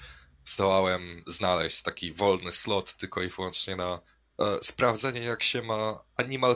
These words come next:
Crossing New Horizons po, e, dużym update'cie, który wyszedł chyba w zeszłym miesiącu, czy coś takiego. Ja tą grę sobie odpuściłem z, e,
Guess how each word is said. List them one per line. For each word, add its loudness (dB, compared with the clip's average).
Crossing -2
New -6
Horizons 4
po, 2
e, -6
dużym 2
update'cie, 2
który -4
wyszedł -4
chyba -2
w -6
zeszłym -2
miesiącu, -4
czy -6
coś -4
takiego. -2
Ja 4
tą -4
grę 4
sobie -2
odpuściłem -4
z, -2
e, -2